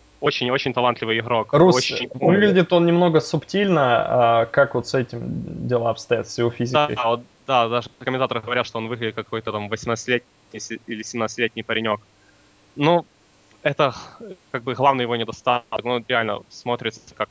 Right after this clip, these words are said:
Speaker 2: Мне как раз показалось, что, в принципе, удар он, э, держит. Ребята, конечно, в Н Ф Л будут покрупнее на порядок.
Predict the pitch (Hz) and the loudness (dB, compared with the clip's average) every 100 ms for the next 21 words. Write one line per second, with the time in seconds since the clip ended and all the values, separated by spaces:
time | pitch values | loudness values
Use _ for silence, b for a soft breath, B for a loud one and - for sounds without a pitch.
0 | _ - 131 175 208 190 - 185 190 190 | _ -2 2 6 4 4 0 4 4 4
1 | - 180 175 - 165 151 - - 135 160 | 2 0 0 2 2 2 -2 -4 4 6
2 | 165 151 139 135 127 127 156 196 139 113 | 6 4 0 0 2 2 2 2 0 0
3 | 123 127 147 143 135 131 135 127 135 131 | 2 4 4 4 0 0 -2 0 0 2
4 | 151 135 135 127 135 - 131 185 190 123 | 2 4 2 2 -2 -2 -4 0 0 0
5 | - 117 113 107 | 2 2 2 -4